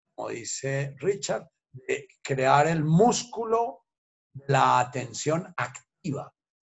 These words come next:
La atención activa es awareness, es una atención dirigida con una intención determinada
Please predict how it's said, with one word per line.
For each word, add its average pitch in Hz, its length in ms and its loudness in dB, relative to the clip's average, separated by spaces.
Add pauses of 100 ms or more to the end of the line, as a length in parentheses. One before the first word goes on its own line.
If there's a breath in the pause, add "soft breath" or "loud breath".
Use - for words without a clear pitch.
(220)
La 143 160 4
atención 135 500 -2
activa 165 360 -4
es - 200 -8
awareness, 123 1000 2 (360)
es 131 80 -6
una 151 160 -2
atención 131 560 -6
dirigida 165 920 -8 (760)
con 117 140 -16
una 139 120 -6
intención 156 840 -8
determinada 139 960 -8